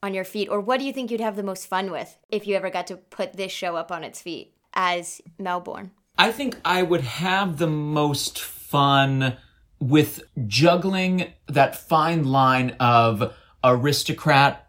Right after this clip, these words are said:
Speaker 2: that we've discussed either in rehearsal, of that, that stern kind of almost just dutiful Captain Von Trapp-esque, here to get things done,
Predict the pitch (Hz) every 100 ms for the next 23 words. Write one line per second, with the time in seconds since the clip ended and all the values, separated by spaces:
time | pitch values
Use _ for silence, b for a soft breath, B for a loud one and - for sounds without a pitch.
0 | - 117 117 107 110 - 127 117 - 120
1 | 113 110 107 104 110 120 - 123 113 113
2 | B B B 123 120 104 104 113 - -
3 | 113 - - - 139 139 135 131 127 -
4 | 131 120 117 117 107 - 113 113 113 110
5 | - - - _ _ _ 220 - 135 127
6 | 175 170 165 151 156 - - 147 139 147
7 | 131 127 123 - 123 117 110 - - _
8 | _ 123 113 113 - - _ _ _ -
9 | 156 147 123 131 - 127 120 110 - 113
10 | 113 110 107